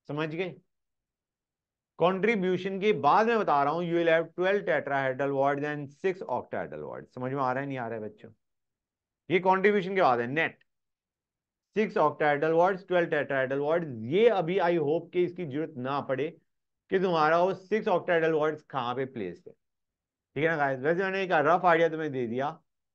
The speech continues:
All six of them lie inside the unit cell, completely inside, जबकि tetrahedral ward में थोड़ा बहुत हमें कंट्रीब्यूशन भी देखना पड़ता है।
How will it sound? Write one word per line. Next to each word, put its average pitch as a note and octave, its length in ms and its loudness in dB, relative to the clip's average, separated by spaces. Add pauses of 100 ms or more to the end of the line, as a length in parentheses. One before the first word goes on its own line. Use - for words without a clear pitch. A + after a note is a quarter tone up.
(180)
All G#3+ 260 6
six G#3 220 -4
of F#3 180 0
them F3+ 220 0
lie D#3 300 4 (100)
inside A#2+ 420 -4
the A#2+ 140 -2
unit G2 320 -8 (100)
cell, F2 140 -10 (220)
completely F3 500 -2
inside, G#2+ 340 -10 (680)
जबकि F3 340 0
tetrahedral G3 540 2
ward D#3 260 2
में F3 100 -6
थोड़ा E3 220 2
बहुत D#3+ 180 0
हमें D#3+ 200 -6
कंट्रीब्यूशन C3+ 840 -6
भी D3+ 160 -6
देखना A2+ 400 -6
पड़ता F2+ 380 -10
है। F2 260 -14